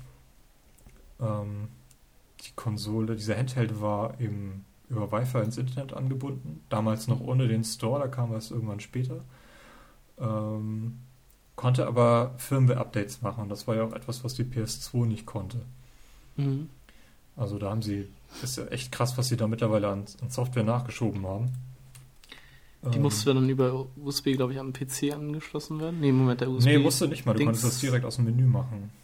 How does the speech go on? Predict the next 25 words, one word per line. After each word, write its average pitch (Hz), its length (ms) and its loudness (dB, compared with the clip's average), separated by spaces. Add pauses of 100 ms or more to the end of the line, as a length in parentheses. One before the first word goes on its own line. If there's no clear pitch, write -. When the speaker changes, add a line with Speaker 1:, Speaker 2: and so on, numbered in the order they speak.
(120)
Speaker 2:
Ach 156 60 -10
so. - 120 0
Speaker 1:
das 131 100 -4
Update. 113 420 -8 (560)
Speaker 2:
Ich - 60 -20
glaub, 135 140 0
der 139 100 6
U-S-B-Anschluss 151 720 -2
wurde 160 120 -6
auch 160 140 -14
erst - 300 -10
bei 147 140 -4
einer 139 280 -4
späteren 131 800 -2 (300)
P-S-P-Generation 131 1040 0
nach, 127 420 -4 (200)
äh, 135 260 -8 (340)
nachgerüstet, 131 760 -2
meine 127 220 -2
ich, 131 100 -6
oder? 147 180 -10
Speaker 1:
Nee, 131 160 10
nee, 127 160 10
der 113 160 8
U-S-B-Anschluss, 127 1160 0